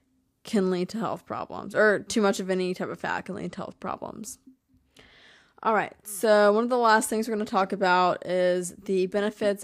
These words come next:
of whole foods. So when it comes to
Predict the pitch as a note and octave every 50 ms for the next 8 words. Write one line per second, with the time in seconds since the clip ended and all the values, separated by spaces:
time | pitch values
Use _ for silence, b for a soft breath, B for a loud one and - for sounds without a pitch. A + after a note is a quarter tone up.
0 | - - - F#3 F3+ F3 F3+ - - - F3 D#3 - - - G#2+ F#2 D2+ B1 -
1 | - - - - - G3+ G3 G3 F#3+ G3 G3 b b b b b b b b b
2 | b b b _ _ - A#3 B3 B3 A#3+ - B3+ C#4+ D#4+ F4 F#4 F#4+ - - -
3 | - - B3 A#3+ A#3 A3+ A3+ A3 G#3+ A3 A3 G#3